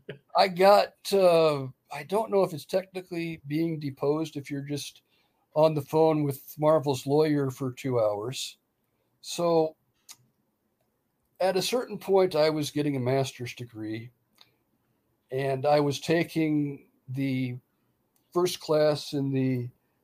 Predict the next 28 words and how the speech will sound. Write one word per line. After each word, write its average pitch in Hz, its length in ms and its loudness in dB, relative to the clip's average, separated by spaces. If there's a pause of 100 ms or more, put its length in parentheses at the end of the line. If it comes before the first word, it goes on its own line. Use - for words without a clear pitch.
(600)
what 117 180 -14
was - 220 -12
it - 60 -20 (100)
called? 104 600 -10 (300)
Entertainment, 147 920 -4 (520)
Technology, 143 760 2
and 127 120 0
Sports, - 760 -4 (400)
something 143 380 2
like 127 240 4
that, 127 260 6
at 120 140 -2 (160)
the 117 360 2 (880)
Stern 147 680 4 (300)
Business 143 340 2
School 131 300 2
at 120 60 0
N 120 140 2
Y 113 160 2
U. 127 260 -2 (1900)
And 156 420 -2
one 156 180 2
day 165 180 2
we 165 140 4
had 175 140 6
a 170 40 0
guest 147 240 2
speaker 127 600 -6